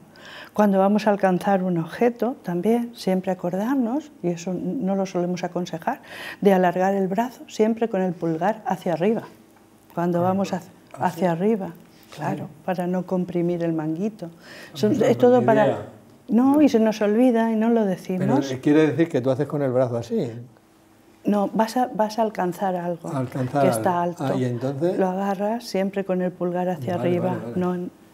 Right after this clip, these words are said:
Speaker 2: Sí, sí, no, ya, ya.
Speaker 1: Sí,
Speaker 2: Oh, sí, vale,
Speaker 1: claro,
Speaker 2: vale.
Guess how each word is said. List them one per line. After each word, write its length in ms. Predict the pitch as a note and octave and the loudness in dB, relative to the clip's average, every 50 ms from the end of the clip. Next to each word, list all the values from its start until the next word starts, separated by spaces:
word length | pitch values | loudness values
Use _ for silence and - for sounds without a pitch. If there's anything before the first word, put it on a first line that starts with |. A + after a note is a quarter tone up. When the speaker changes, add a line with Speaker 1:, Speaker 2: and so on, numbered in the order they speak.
| - - - - - - - - C#4+ - | -20 -20 -20 -20 -20 -20 -14 -14 -14 -12
Speaker 2:
Sí, 240 | D3 D#3+ D#3+ D3+ D3 | -10 0 2 2 2
sí, 220 | D3 - D3+ C#3+ | 2 0 -2 0
no, 340 | C#3 C#3 C#3+ C#3+ C3+ C3+ B2 | 0 0 0 0 0 0 0
ya, 220 | A#2 B2+ D3 D3 C#3 | 0 2 2 2 2
ya. 200 | C3+ C#3 C#3 - - - - - | 0 0 -2 -6 -10 -16 -20 -20
Speaker 1:
Sí, 180 | - - - - | -18 -12 -6 -2
Speaker 2:
Oh, 100 | C3 B2+ | -2 -2
sí, 260 | B2 - E3 C#3+ - - - - - | -2 -4 -6 -6 -6 -8 -12 -14 -8
vale, 160 | B2 - - | -6 -4 -2
Speaker 1:
claro, 180 | G3 F#3+ F3+ F3 | -2 -2 -2 -2
Speaker 2:
vale. 80 | F#3 | -6